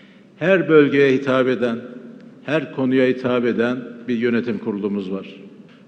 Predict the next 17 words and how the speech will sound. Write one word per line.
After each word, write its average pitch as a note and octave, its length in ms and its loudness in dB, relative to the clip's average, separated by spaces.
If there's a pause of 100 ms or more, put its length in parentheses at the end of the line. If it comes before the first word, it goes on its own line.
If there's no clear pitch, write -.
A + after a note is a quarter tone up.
Sözlerime D#3 800 0
son D#3 300 -6
vermezden C3+ 520 0
önce G2+ 420 -2 (1000)
Türkiye D3+ 500 0
Futbol C#3 400 -4
Federasyonu A#2 840 -2 (100)
bünyesinde A#2+ 760 0 (120)
görev A#2+ 260 2
yapmakta G#2+ 500 -4
olan G2+ 260 -4 (720)
tahkim, C3+ 520 0 (920)
disiplin, C#3 600 0 (720)
temsilciler, B2 960 -2 (400)
U A#2+ 180 2
Ç - 80 -4 (260)
K, B2 340 2